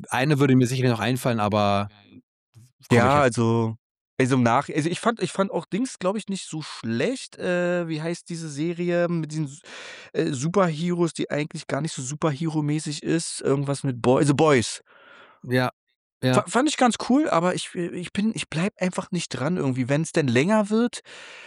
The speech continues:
Speaker 2: irgendwann hab ich keinen Bock mehr drauf. Dann wird mir das immer
Speaker 1: Ja,
Speaker 2: zu
Speaker 1: voll.
Speaker 2: absurd und weil, ich bin dann einfach raus und mir gibt der da recht.
Speaker 1: Dieses,
Speaker 2: Aber weil du
Speaker 1: das
Speaker 2: Akte X gesagt hast, Digga, das ist 'n Ding meiner Kindheit, absolut. Pro sieben, immer Donnerstag, glaub ich, äh, um siebzehn Uhr oder acht
Speaker 1: Zwanzig Uhr fünfzehn.
Speaker 2: oder,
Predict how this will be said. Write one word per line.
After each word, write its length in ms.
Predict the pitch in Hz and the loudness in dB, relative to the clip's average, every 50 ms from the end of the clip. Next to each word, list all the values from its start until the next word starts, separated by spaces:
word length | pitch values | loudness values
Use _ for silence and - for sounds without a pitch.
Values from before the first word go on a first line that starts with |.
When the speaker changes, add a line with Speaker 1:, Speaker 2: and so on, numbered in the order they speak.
| - - _ | -20 -16 _
Speaker 2:
irgendwann 460 | - 175 175 180 190 - 185 190 180 175 | 0 2 2 2 2 2 0 0 2 0
hab 80 | 190 | -2
ich 100 | 190 - | -2 -2
keinen 240 | - - 196 170 139 | 0 0 0 2 2
Bock 220 | 123 160 - - | 2 0 0 2
mehr 160 | 214 202 156 120 | 2 2 2 2
drauf. 300 | 113 107 104 107 104 - | 0 0 -2 -2 -2 0
Dann 160 | - 123 110 123 | -2 -2 0 -2
wird 140 | 147 - | -4 -4
mir 60 | - 160 | -2 -2
das 140 | 156 151 | -2 -2
immer 180 | 175 160 160 160 | -2 0 0 0
Speaker 1:
Ja, 20 | |
Speaker 2:
zu 180 | - - - - | 0 -2 -2 2
Speaker 1:
voll. 120 | 135 131 | 2 2
Speaker 2:
absurd 420 | 127 120 113 120 139 175 208 202 - | 2 2 2 4 6 6 6 6 4
und 180 | 170 151 143 - _ | 0 0 -2 -4 _
weil, 280 | - 147 143 151 156 165 165 - - | -6 -4 -2 -2 -4 -6 -10 -10 -8
ich 120 | 185 175 175 | -8 -4 0
bin 140 | - 190 | 2 4
dann 100 | 190 190 - | 4 4 2
einfach 300 | 170 - 196 170 139 120 | 2 0 0 0 2 2
raus 320 | 120 131 175 220 - - - | 2 4 4 2 2 -2 -6
und 160 | 156 143 - _ _ _ _ _ _ _ _ _ _ _ _ | -6 -6 -8 _ _ _ _ _ _ _ _ _ _ _ _
mir 140 | 170 165 151 - - | 0 0 0 -2 -10
gibt 260 | - - 180 175 - - | -6 -6 -6 -4 2 2
der 100 | 196 185 | 4 4
da 100 | 180 160 | 4 4
recht. 300 | 135 151 175 196 - 131 | 4 2 2 2 0 -2
Speaker 1:
Dieses, 200 | 139 - 175 165 - - | -4 -2 -4 -4 -2 2
Speaker 2:
Aber 200 | 165 160 170 170 | 2 2 4 4
weil 80 | 190 196 | 2 0
du 60 | 180 | 2
Speaker 1:
das 80 | - | -2
Speaker 2:
Akte 220 | 180 180 - 165 - | -2 -4 -4 -8 -8
X 160 | 214 - - | -8 -14 -10
gesagt 420 | - - 220 180 165 175 170 - | -8 -6 -4 -4 -4 -6 -6 -6
hast, 200 | 185 240 254 - - _ _ _ _ _ _ _ _ _ _ _ _ _ - | -8 -8 -8 -10 -14 _ _ _ _ _ _ _ _ _ _ _ _ _ -10
Digga, 180 | 120 120 123 | -6 -4 -2
das 120 | 120 113 - | -4 -4 -4
ist 80 | - | -6
'n 80 | 135 117 | -8 -4
Ding 200 | 110 135 143 135 120 | -2 0 0 0 0
meiner 220 | 127 117 113 110 | 0 0 0 0
Kindheit, 520 | - - - 175 170 - 113 101 101 - - _ - | -2 0 -2 -2 0 -2 -4 -6 -6 -8 -12 _ -6
absolut. 520 | 127 - - - 135 123 135 175 160 127 - - - - - - | -4 -4 -2 0 0 2 4 4 2 2 0 -8 -12 -14 -12 -8
Pro 240 | - - 143 147 143 | -6 -2 2 2 2
sieben, 380 | 135 127 143 165 175 170 127 104 - - - - - | 2 2 0 2 2 2 2 0 -2 -8 -16 -8 -2
immer 240 | - 139 151 160 147 | 0 2 2 2 4
Donnerstag, 540 | 120 127 135 151 170 170 - - 117 104 - | 4 4 4 4 4 2 2 2 0 2 4
glaub 240 | 110 104 101 98 98 | 4 4 4 4 2
ich, 220 | 95 - - - | 0 -2 -4 -2
äh, 360 | - 123 113 110 110 110 110 110 | 2 4 4 4 4 4 4 2
um 160 | - 120 123 | 2 0 0
siebzehn 420 | 113 127 156 143 - - 180 160 135 | 2 0 -2 -2 0 2 2 4 4
Uhr 240 | 135 151 170 170 165 | 4 4 6 6 6
oder 160 | 147 127 113 - | 4 4 2 0
acht 140 | - - | 0 -2
Speaker 1:
Zwanzig 80 | 123 123 | -2 -4
Uhr 0 | |
fünfzehn. 340 | - - - - 101 98 123 | -4 -6 -10 -10 -2 -2 -2
Speaker 2:
oder, 60 | 113 | -2